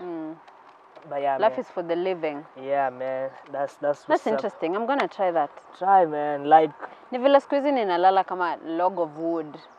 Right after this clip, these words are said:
Speaker 2: Mm.
Speaker 1: Nowadays, by the way, I just get into bed and sleep. Hata hakuna mtu ninaongelesha.
Speaker 2: That's good. If you, yeah,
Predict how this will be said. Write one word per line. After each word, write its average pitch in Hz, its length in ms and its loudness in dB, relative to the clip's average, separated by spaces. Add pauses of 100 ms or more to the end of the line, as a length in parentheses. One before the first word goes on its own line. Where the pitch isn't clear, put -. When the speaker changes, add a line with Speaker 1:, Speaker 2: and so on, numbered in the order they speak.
(180)
Speaker 2:
Mm. 170 400 -10
Speaker 1:
Nowadays, 294 380 2
by 214 120 0
the 208 60 2
way, 226 80 6
I 233 40 2
just 214 200 -8
get 202 160 -6
into 175 180 -8
bed 175 220 -2
and 156 140 -6
sleep. 160 260 -10 (320)
Hata 254 200 2
hakuna 208 280 0
mtu 180 160 -8
ninaongelesha. 160 640 -8 (480)
Speaker 2:
That's 302 240 -4
good. 202 220 0
If - 160 -6
you, 202 140 -10 (140)
yeah, 196 140 -2